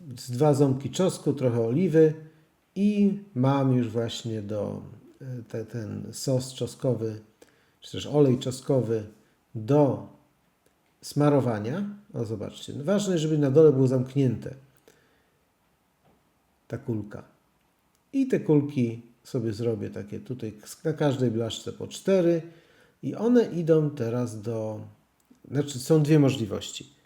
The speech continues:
Albo idą do lodówki na całą noc i na drugi dzień gotowe, albo pozostawiam w temperaturze pokojowej. Oczywiście muszą być przykryte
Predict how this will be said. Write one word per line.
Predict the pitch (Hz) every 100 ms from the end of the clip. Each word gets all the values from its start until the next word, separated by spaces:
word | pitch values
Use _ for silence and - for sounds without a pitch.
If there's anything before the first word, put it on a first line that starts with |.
| _ -
Albo | 175 156 165
idą | 156 139 123 117
do | 120
lodówki | 123 127 135 135 -
na | 135
całą | 131 139 135
noc | 139 170 202 - - _ -
i |
na | 139 139
drugi | 131 135
dzień | 123 127
gotowe, | 120 120 123 117 208 214 - _ _ _
albo | 160 180 160
pozostawiam | 151 143 139 139 151 123 123 104 101 - _ _ _
w |
temperaturze | - 156 143 147 143 139 131
pokojowej. | 131 - 135 180 170 180 175 - - _ _ _ _ _ _ _ _ -
Oczywiście | 139 131 147 127 139
muszą | 131 135 113
być | -
przykryte | - 139 143 127 - 107